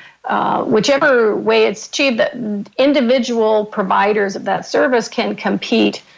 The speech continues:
um, for the most effective ways to achieve those objectives. Um, so the, the difference here is,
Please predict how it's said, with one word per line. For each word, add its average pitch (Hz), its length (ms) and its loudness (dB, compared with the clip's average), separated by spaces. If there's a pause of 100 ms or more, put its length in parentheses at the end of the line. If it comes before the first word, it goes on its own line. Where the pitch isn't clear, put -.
(300)
um, - 560 0
for 196 460 2
the 185 140 2
most 190 280 0
effective 202 460 0
ways 196 480 2
to - 300 2
achieve 202 420 2
those - 260 -2
objectives. - 840 -2 (380)
Um, 190 300 0
so 202 280 2
the, 208 420 2
the 202 140 0
difference 302 480 0
here 196 480 -2
is, 190 460 0